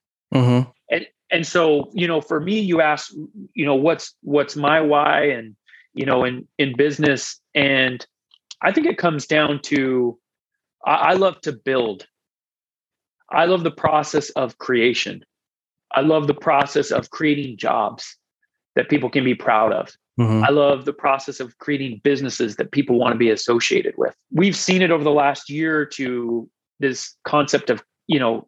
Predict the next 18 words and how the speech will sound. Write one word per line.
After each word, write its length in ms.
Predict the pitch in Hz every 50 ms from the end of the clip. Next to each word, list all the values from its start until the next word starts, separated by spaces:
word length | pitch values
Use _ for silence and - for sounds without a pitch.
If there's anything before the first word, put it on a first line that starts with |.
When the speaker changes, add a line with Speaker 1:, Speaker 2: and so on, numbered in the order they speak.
| _ -
Speaker 2:
borderline 560 | 127 120 147 156 151 151 147 139 131 127 123 -
chaos 640 | - - 143 147 151 147 131 120 113 113 110 - -
and 120 | 117 110
destruction. 1040 | 104 107 - - - - 147 147 156 - - - - - 107 101 92 95 92 92 - _ _ _ _ _ _ - - - - _ _ _ _ _ _ -
And 420 | - 135 131 127 127 120 117 113 - _ _ _ _
that's, 380 | - 151 180 160 - - - - - _
that's 260 | - 180 220 - -
the 120 | - 359 349
natural 520 | 175 147 131 131 143 143 - - - 95
state 300 | - - - - 185 180
of 120 | - - -
things. 460 | - - - 190 175 - - - - _ _ _ _ _ _ _ _ -
S-, 380 | - - - - - - - _ _
things 260 | - 202 240 240 - 151
naturally 840 | 131 139 151 160 170 160 - - - 165 160 160 156 156 147 139
get 240 | 127 135 143 - - -
messier 760 | 123 131 143 143 143 - - 123 113 107 98 92 92 92 - _ -
or 400 | 131 127 127 123 120 120 117